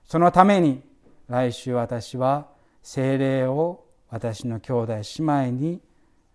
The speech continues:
送りますから、どうかその力を持って私の兄弟姉妹が周りの人に神の愛と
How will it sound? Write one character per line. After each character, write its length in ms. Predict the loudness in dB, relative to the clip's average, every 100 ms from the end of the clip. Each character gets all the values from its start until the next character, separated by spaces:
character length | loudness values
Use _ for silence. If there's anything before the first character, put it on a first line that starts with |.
| _ _
送 240 | -8 -2 2
り 80 |
ま 160 | 4 2
す 120 | -2
か 100 | -10
ら、 140 | -14 -18 _ _ _ _ _ _ _ 6
ど 160 | 8
う 40 | 8
か 100 | 4
そ 120 | 0
の 120 | 0
力 380 | 0 4 8 8
を 40 |
持 160 | 6 2
っ 80 | -2
て 380 | -4 -4 -4 -8
私 360 | -6 -4 -4 -6
の 100 | -4
兄 120 | -2
弟 200 | -2 -2
姉 80 | -6 -6 0
妹 300 | 2 0 -2
が 160 | -10 -18 _ _ _ _ _
周 300 | -4 -4 -4
り 60 | -6
の 120 | -8
人 260 | -8 -4
に 180 | -2 -4 -8 _ _ _ _
神 260 | -10 -8 -8
の 200 | -10 -10
愛 240 | -2 -2 -2
と 280 | -8 -18